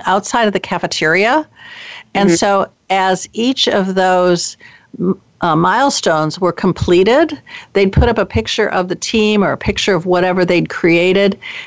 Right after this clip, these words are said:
Speaker 1: so that everyone coming into the cafeteria knew exactly where they were and could celebrate with them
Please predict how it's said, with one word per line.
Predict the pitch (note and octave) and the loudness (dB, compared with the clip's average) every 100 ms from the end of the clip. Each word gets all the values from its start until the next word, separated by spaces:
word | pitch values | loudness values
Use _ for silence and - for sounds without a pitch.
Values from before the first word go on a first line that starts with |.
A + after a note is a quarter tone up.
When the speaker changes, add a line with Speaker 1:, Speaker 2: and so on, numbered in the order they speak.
| - | -8
Speaker 1:
so | - - G3+ | -2 0 2
that | G3 F3+ - _ G#3 | 2 0 -2 _ -2
everyone | A#3 D4+ D4+ C4+ F#3+ D#3 C#3 C3+ E3+ | 0 0 0 2 2 0 -2 -4 -8
coming | - A3+ G#3+ G3+ | -4 0 0 0
into | F3 F#3+ A3 A3+ - B3 A#3 A#3 A#3+ B3 - - - - | 0 2 2 2 0 2 4 4 2 -2 -12 -20 -20 -16
the | F#3+ G3 F3 | -6 -2 0
cafeteria | - F#3+ F#3 - B3+ C4+ A#3+ F3+ - A3 - | 0 -2 -2 -2 0 2 2 0 -2 -8 0
knew | A3 | 2
exactly | A3 F3 D#3 G3+ G3 A#3+ - B3 | 4 0 -2 0 0 -2 0 0
where | G3 F#3+ F#3+ | 2 2 2
they | F#3+ F#3+ | 2 0
were | F3 G3+ A3+ | 2 0 2
and | G3+ | 0
could | - F3+ | -2 -4
celebrate | - A#3+ C#4+ F4 G#3 D#3 | 0 2 2 4 2 2
with | F3 D#3+ - | 2 0 0
them | F3 E3+ | 0 0